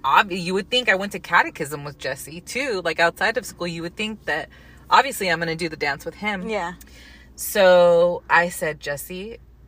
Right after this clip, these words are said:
Speaker 1: you're not gonna be my partner because I have a crush on Juan Carlos, and I want him to pick me."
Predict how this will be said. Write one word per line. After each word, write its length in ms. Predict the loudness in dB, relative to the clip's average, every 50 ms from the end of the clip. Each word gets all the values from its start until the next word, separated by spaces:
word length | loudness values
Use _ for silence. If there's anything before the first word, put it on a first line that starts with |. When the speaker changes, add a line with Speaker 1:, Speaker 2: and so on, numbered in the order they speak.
| -20 -18
Speaker 1:
you're 220 | -10 -4 -2 -2 0
not 240 | 0 0 0 0 0
gonna 180 | -2 -4 -4
be 120 | -6 -8 -6
my 140 | -6 -6 -6
partner 540 | -6 -4 -4 -4 -4 -4 -4 -6 -6 -6
because 680 | -8 -10 -16 -18 -14 -8 -4 -2 -2 0 -2 -4 -6 -12 -18 -20 _ _ _ _ _ _ _ _ _ _ _ _ 2
I 520 | 4 4 6 6 4 4 2 0 -2 -4 -4
have 200 | -4 -4 -4 -4
a 60 | -6
crush 340 | -10 -6 -6 -6 -6 -4 -6
on 180 | -8 -8 -8 -10
Juan 160 | -12 -12 -8
Carlos, 560 | -6 -6 -4 -4 -6 -10 -10 -12 -12 -14 -14
and 140 | -10 -6 -4
I 80 | -4
want 220 | -4 -4 -6 -6 -6
him 120 | -6 -8
to 120 | -12 -14 -16
pick 260 | -18 -18 -18 -18 -18
me." 340 | -18 -16 -16 -16 -16 -18